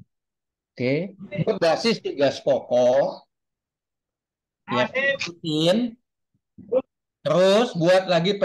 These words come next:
K K M, nanti arahnya ke P K K M. Dari P K K M itu satu tahunan. Yang empat tahunannya nanti angka kredit,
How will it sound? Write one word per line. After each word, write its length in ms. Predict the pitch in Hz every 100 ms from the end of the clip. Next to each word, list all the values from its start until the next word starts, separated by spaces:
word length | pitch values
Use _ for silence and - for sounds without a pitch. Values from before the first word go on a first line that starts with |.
| 165
K 40 | 170 160
K 80 | 147 -
M, 160 | 131 156
nanti 320 | 165 170 226
arahnya 480 | 170 170 170 175 202
ke 80 | 185
P 160 | 160
K 160 | 160 147
K 100 | 139 131
M. 400 | 120 123 160 220 _ _ _ _ _ _ _ - - -
Dari 340 | 160 185 196
P 80 | 196 185
K 220 | 185 180
K 40 | 214 214
M 320 | 196 190 185 -
itu 160 | 196
satu 320 | 185 165 170
tahunan. 560 | 156 147 139 127 117 160 196 _ _ _ _ _ _ - - _ - _ _ -
Yang 320 | 202 214 214
empat 240 | 214 196
tahunannya 500 | 196 196 190 185 185 175
nanti 160 | 170
angka 400 | 170 165 165 165
kredit, 560 | 160 151 139 123 147